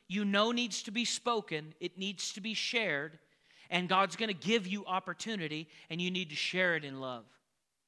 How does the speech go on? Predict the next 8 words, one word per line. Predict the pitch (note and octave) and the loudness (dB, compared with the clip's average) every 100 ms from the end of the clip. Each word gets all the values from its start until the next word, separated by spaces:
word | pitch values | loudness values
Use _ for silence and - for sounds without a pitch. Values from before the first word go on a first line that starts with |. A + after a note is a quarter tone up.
| _ _ _ _ _ _ _ _ - | _ _ _ _ _ _ _ _ -4
Even | F#3+ G#3+ B3 A#3+ A#3 | -2 0 0 0 0
if | G#3 G#3 F3+ | -2 -2 -4
you | F#3 | -4
lose | F3+ E3+ G#3 A3 G3 - | -2 -2 -2 -4 -6 -6
the | F3 | -8
friend | - G3 G3 F#3 C#3 | -4 -2 0 -2 -6
over | A#2 G2 G2 | -6 -8 -16
it. | G2 | -18